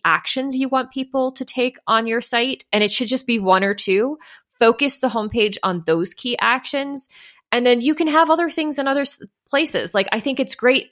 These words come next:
if you sign up for the newsletter list, then you get a follow-up email that's like, "Hey, and follow me on my social media." Um, but again, there are other kind of reasons, I think, to put it at the bottom of the page, and it just kind of depends upon the business.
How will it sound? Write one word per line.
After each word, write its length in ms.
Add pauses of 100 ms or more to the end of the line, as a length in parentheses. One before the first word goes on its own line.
if 140
you 80
sign 320
up 160
for 180
the 120
newsletter 500
list, 320
then 140
you 100
get 120
a 40
follow-up 560
email 320
that's 180
like, 140
"Hey, 340
and 240
follow 320
me 180
on 160
my 120
social 400
media." 600 (840)
Um, 240
but 100
again, 280
there 200
are 180
other 300
kind 180
of 140
reasons, 420
I 60
think, 220
to 100
put 220
it 80
at 160
the 80
bottom 400
of 160
the 100
page, 720 (380)
and 120
it 80
just 240
kind 140
of 80
depends 320
upon 240
the 80
business. 560